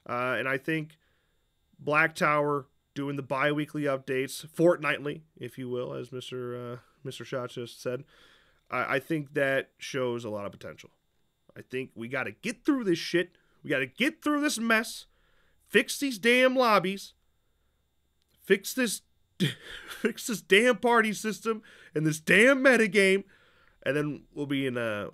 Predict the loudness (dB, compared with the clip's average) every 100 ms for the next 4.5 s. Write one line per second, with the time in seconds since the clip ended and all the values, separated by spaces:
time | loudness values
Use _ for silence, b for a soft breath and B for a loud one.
0 | -14 -14 -10 -10 -10 -14 -16 -16 -16 -18
1 | _ -14 -14 -16 b b b -6 -4 -4
2 | -4 -6 -2 2 2 0 -4 -2 0 -2
3 | -6 -8 -8 -6 -6 -4 -4 -6 -6 -4
4 | -4 -4 -6 -8